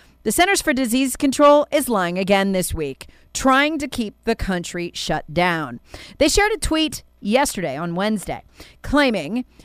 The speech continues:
that the seven-day moving average of new covid nineteen cases in America was up three point five percent. So we had to stay locked down and had to keep wearing our silly masks. Well, guess what?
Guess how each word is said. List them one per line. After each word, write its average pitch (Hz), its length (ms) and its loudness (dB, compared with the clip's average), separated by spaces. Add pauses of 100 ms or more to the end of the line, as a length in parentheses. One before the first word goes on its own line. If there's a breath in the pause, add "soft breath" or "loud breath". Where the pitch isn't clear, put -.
(220 soft breath)
that 254 280 2
the 269 40 -4
seven-day 370 360 4
moving 262 280 4
average 220 380 2
of 196 160 -4
new 262 160 6
covid 226 300 2
nineteen 214 400 -2
cases 196 340 -2
in 190 60 -2
America 196 340 -4
was 185 140 -2
up 190 260 2
three 180 380 -4
point 175 680 -6
five 175 300 0
percent. 254 340 -2
So 285 100 4
we 294 160 0 (280 loud breath)
had 523 520 4 (100)
to 269 100 -2
stay 208 320 2
locked 170 300 2
down 151 200 -6
and 240 160 -2
had 262 540 4
to 247 80 -4
keep 220 260 -6
wearing 165 300 -4
our 185 80 -2
silly 160 280 -6
masks. 269 520 0 (340 loud breath)
Well, 277 280 4
guess 269 360 0
what? 277 440 2